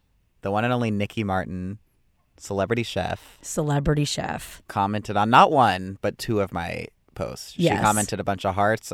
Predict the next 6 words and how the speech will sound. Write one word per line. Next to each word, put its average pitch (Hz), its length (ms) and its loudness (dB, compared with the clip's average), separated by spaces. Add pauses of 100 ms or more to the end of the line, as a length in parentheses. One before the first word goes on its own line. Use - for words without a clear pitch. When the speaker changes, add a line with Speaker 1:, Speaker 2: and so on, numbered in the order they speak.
Speaker 1:
on 98 500 -2 (520)
the 95 80 -6
post 95 260 2
about 87 300 0
the 80 260 -2
video. 85 440 -2